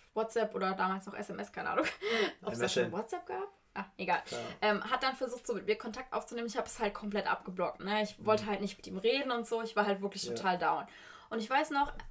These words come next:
Speaker 1: nach diesem Tag in München ging's mir wieder voll gut. Da dachte ich so, "Okay, cool, mein Leben hat noch einen Sinn. Es kommt auf jeden Fall irgendwann ein Mann und so."
Speaker 2: Es kommt irgendwann ein Tanja.
Speaker 1: Ja.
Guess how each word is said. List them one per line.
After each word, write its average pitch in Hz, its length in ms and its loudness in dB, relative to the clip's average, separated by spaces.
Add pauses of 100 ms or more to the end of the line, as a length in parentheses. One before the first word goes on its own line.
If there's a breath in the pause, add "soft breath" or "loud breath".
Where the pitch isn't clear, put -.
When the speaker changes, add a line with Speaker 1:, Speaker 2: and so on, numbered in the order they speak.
Speaker 1:
nach 247 240 2
diesem 233 280 -4
Tag 247 240 0
in 220 80 -2
München 339 320 0 (240 loud breath)
ging's 294 240 0
mir 294 120 0
wieder 254 140 6
voll 233 240 8
gut. 208 220 0 (100)
Da 202 80 2
dachte 214 140 0
ich - 60 -10
so, 214 120 -2
"Okay, 349 320 -2
cool, 359 140 4 (140)
mein 254 180 -4
Leben 277 260 0
hat 247 80 -6
noch 240 140 -10
einen 208 80 -4
Sinn. 285 360 0
Es - 120 -8
kommt 240 200 -4
auf 214 120 -2
jeden 240 120 0
Fall 226 160 -6
irgendwann 214 360 -2
ein - 40 -2
Mann 285 260 4
und 254 140 -6
so." 269 280 -6 (120)
Speaker 2:
Es 139 120 2
kommt 160 200 10
irgendwann 139 300 6
ein - 60 -8
Tanja. 147 200 2
Speaker 1:
Ja. 202 340 10